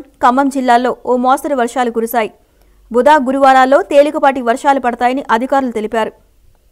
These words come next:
గత కొన్ని రోజులుగా తెలంగాణలో పలుచోట్ల వర్షాలు కురుస్తూనే ఉన్నాయి. ఇటు ఏపీలో కూడా వర్షాలు పడతాయని వాతావరణ శాఖ పేర్కొంది.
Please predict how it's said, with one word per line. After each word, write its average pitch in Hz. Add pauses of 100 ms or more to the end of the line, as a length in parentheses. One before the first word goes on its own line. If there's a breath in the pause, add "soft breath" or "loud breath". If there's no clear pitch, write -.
(720)
గత 285 (100)
కొన్ని 302
రోజులుగా 302 (120)
తెలంగాణలో 294
పలుచోట్ల 269
వర్షాలు 277
కురుస్తూనే 240
ఉన్నాయి. 208 (520)
ఇటు 277 (160)
ఏపీలో 359
కూడా 294
వర్షాలు 294
పడతాయని 254
వాతావరణ 262
శాఖ 233 (100)
పేర్కొంది. 208